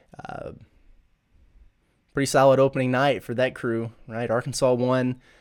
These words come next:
uh, Creighton, Arizona, San Diego State, Texas Tech, Cincinnati, Ohio State. They all won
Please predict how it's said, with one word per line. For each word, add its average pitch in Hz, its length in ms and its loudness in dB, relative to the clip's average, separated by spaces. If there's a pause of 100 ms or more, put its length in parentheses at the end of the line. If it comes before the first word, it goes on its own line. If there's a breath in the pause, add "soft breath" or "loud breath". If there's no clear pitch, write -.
(140 soft breath)
uh, 104 120 -8
Creighton, 117 440 -2
Arizona, 120 540 0
San 123 240 -4
Diego 123 240 -2
State, 120 320 -6
Texas - 280 -10
Tech, 127 260 -4
Cincinnati, 120 520 -6
Ohio 110 300 -4
State. 127 300 -4
They 120 120 -2
all 127 220 4
won 127 380 -4